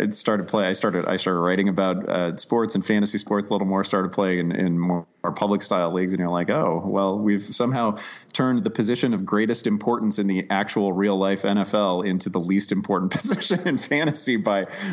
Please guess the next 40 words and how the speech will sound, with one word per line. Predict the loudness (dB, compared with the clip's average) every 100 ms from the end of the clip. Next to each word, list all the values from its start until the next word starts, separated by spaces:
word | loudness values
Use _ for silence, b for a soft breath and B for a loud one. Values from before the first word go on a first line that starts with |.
| -2
by | 0 0
only | 0 -2
starting | 0 0 0 0
one | 0
of | 2
these | 0 0
guys." | 0 0
So | 0 0
I, | 0
the, | 0 -2 0
the | -2 0
one, | 2 0 0
the | 0
one | 0 0
thing | 2 2
that | 2
is | 0
great | 0 0
about | 0 0
a | 0
super | -2 -4
flex | -2 -2 0
or | -4
two | -2 -2
Q | 0 0
B | 2
league | 2 0 0
is | 0
it, | 0 0
it | -2 -2
places | 0 0 0 -2
proper | -4 -2 0 0 0 0
importance | -2 -2 0 0 0
on | 0
the | -2
quarterback | -2 0 2 0 -2
position. | -2 -2 -2 -4 -2
'Cause | 0
you | 2 2
just, | 2 0 -4